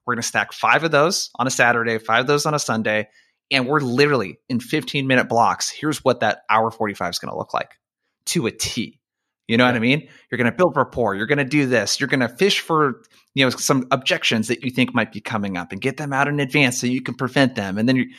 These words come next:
Speaker 1: like, it was dialed in. And I just followed that system because they've been doing that for thirty years.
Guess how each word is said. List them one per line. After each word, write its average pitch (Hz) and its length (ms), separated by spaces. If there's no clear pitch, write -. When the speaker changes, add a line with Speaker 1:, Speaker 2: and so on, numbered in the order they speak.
Speaker 1:
like, 143 240
it 208 80
was 143 180
dialed 113 520
in. 73 220
And 131 100
I 131 120
just 185 200
followed 110 460
that 127 200
system 160 320
because 104 240
they've 117 100
been 127 120
doing 135 200
that - 180
for - 80
thirty - 280
years. - 360